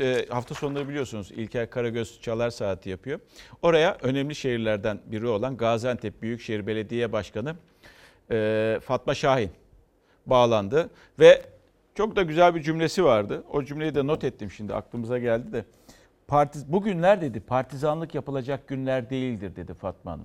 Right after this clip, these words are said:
Evet, bu mülle-, bugünler toplumun her ferdinin, hükümetin, iktidarın organizasyonuyla her bir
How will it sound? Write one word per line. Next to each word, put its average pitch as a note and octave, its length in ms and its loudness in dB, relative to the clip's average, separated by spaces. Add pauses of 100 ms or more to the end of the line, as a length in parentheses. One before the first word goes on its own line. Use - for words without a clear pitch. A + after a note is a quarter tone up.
(120)
Evet, C#3+ 260 0 (240)
bu G#3+ 120 0
mülle-, A2 340 -4 (100)
bugünler B2+ 680 -2 (600)
toplumun F3 460 -2
her E3 340 4
ferdinin, C3 580 4 (1500)
hükümetin, D#3+ 680 2
iktidarın D#3 680 6 (200)
organizasyonuyla C#3 1200 2 (2750)
her E3+ 520 4
bir E3 160 2